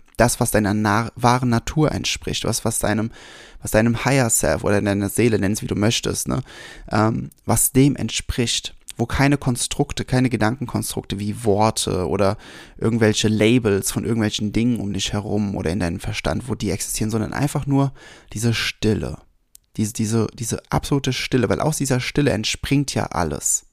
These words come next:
ne? Aus der Stille entspringt alles. Und beim Meditieren geht's darum, dass du wieder in diesen State kommst, dass du wieder in diese Stille hineinkommst, ganz einfach, um eben wirklich in die, diese, diese, diese Macht,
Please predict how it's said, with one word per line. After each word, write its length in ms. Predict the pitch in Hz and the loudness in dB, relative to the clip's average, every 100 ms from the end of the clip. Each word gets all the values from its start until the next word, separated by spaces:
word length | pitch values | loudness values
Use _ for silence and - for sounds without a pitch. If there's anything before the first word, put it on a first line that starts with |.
| - | -8
ne? 220 | 110 - | -6 -4
Aus 140 | - | -2
der 100 | 107 | -2
Stille 460 | 110 - 139 170 185 | -2 0 2 2 2
entspringt 520 | 135 - - 131 - - | -2 -4 -4 -4 -4 -4
alles. 460 | 101 90 - - - - - - - | -4 -4 -6 -12 -14 -20 -20 -20 -10
Und 80 | - | 0
beim 140 | 113 110 | 2 4
Meditieren 520 | 107 104 - 170 139 | 2 -2 0 0 0
geht's 200 | 101 - | -2 -4
darum, 420 | 104 - 117 123 - - - - - | -6 -2 -2 -2 -6 -20 -20 -20 -4
dass 180 | 117 - | -2 0
du 120 | 127 | 2
wieder 180 | 120 117 | 4 4
in 60 | |
diesen 220 | 107 104 101 | 2 -2 -2
State 480 | - - 127 143 | -2 4 4 4
kommst, 240 | - 156 - | 0 -4 -2
dass 140 | 104 | -4
du 80 | 113 | -2
wieder 120 | 110 | 0
in 60 | 110 | 0
diese 200 | 104 107 | -2 -2
Stille 360 | - - 147 | -2 0 2
hineinkommst, 880 | 139 113 113 123 139 135 104 117 - - - - - | 2 2 0 0 0 -2 -2 -2 -6 -12 -20 -20 -4
ganz 320 | 117 143 - | 0 0 0
einfach, 640 | - 120 131 - 113 110 - _ | 0 2 2 0 -2 -2 -6 _
um 300 | 127 135 147 - | 2 2 2 0
eben 440 | 104 101 120 131 135 - - - - | 2 2 2 -2 -4 -16 -20 -20 -10
wirklich 400 | 113 120 123 - | -4 0 0 0
in 160 | 117 120 | 2 2
die, 200 | 117 - | 2 -2
diese, 300 | 117 110 107 | -2 0 0
diese, 380 | 110 107 107 - | 0 0 0 -2
diese 160 | 107 110 | -4 -2
Macht, 500 | 113 120 143 - | 0 0 0 -4